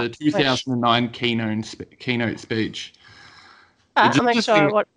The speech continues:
Speaker 2: watch it before next week.
Speaker 3: It's
Speaker 1: Yeah.
Speaker 3: interesting as a note that, that, that I was doing some research on the Treaty of Waitangi, um, which is the, the declaration that New Zealand signed between the Maoris and the British,
Speaker 1: Ah,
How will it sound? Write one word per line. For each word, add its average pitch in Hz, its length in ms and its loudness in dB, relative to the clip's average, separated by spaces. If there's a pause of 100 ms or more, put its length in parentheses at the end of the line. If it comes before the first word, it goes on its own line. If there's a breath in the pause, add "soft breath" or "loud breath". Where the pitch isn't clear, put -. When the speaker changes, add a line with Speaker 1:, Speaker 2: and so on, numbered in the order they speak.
(220)
Speaker 2:
watch 196 180 -6
it 202 140 -4
before 190 260 -4
next 190 240 -6
week. 208 200 -4 (520)
Speaker 3:
It's 139 180 0
Speaker 1:
Yeah. 170 60 6
Speaker 3:
interesting 180 340 4
as 131 120 4
a 117 80 6
note 113 320 4
that, 104 160 0
that, 98 280 0
that 101 260 -4 (120)
I 107 100 -2
was 113 220 2
doing 147 200 2
some 123 200 -4
research 110 440 2
on 98 120 -4
the 90 40 -2
Treaty 92 280 0
of 90 80 0
Waitangi, 87 800 -2
um, 90 320 -2
which 98 160 -4
is 98 140 -2
the, 92 480 -2
the 90 280 -6
declaration 90 600 -2
that 82 160 -6
New 85 120 -2
Zealand 87 320 -2
signed 80 300 -2
between 85 220 -2
the 82 60 -2
Maoris 82 360 0
and 82 100 -4
the 80 60 -4
British, 80 480 -4 (160)
Speaker 1:
Ah, 147 180 6